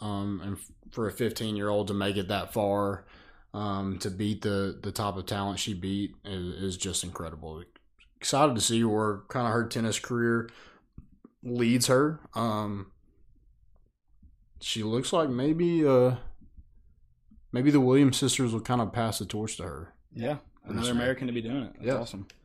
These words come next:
Speaker 2: Absolutely. Um, my first most important is another kinda different sport that we don't talk about on here, but Matthew Wolff, he hit a, he sunk. I mean, absolutely, no doubt about it, sunk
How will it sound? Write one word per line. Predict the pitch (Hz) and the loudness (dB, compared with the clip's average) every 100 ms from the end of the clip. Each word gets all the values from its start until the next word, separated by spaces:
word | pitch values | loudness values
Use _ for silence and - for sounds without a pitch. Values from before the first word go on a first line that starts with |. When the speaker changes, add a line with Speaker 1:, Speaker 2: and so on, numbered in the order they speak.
| - _ - | -20 _ -14
Speaker 2:
Absolutely. | - 117 110 110 117 110 | -6 -4 -2 0 0 0
Um, | 107 131 131 120 113 110 107 - - - - - - | 2 6 6 6 2 -2 -6 -14 -20 -16 -14 -14 -12
my | 131 131 170 208 117 113 | -4 -2 0 -2 -2 -6
first | - 123 117 - - | -8 -8 -8 -10 -10
most | 147 143 131 - | -4 -4 -4 -6
important | 135 139 147 190 214 202 - _ _ - | -6 0 -2 0 -2 -4 -10 _ _ -14
is | 156 147 143 139 131 - - _ _ _ _ _ _ | -10 -6 -6 -6 -6 -8 -10 _ _ _ _ _ _
another | 120 123 196 | -8 -2 0
kinda | 220 127 113 | 0 0 0
different | 110 113 113 - | -2 -4 -4 -8
sport | - 120 | -4 -4
that | 123 | -2
we | 120 | -4
don't | 117 | -2
talk | 120 120 | -2 0
about | 117 | 0
on | 113 | 0
here, | 127 160 | 0 0
but | 110 | 0
Matthew | 120 175 233 190 | 2 0 0 -2
Wolff, | 117 160 - - - _ - | -2 -2 -6 -14 -20 _ -20
he | - 131 135 135 - - | -2 2 4 2 -2 -10
hit | - - 151 120 | -18 -2 0 0
a, | 117 107 | -2 -6
he | 117 | -4
sunk. | 117 - 160 175 - - - | -4 0 2 0 -2 -16 -10
I | 120 | -4
mean, | 117 104 - | -4 -4 -6
absolutely, | - 175 - 127 120 110 104 | 0 2 2 0 0 -2 0
no | 120 139 | 2 4
doubt | 131 113 | 2 0
about | 107 107 | 0 -2
it, | 98 | -2
sunk | - - 143 113 - | -4 0 0 0 -4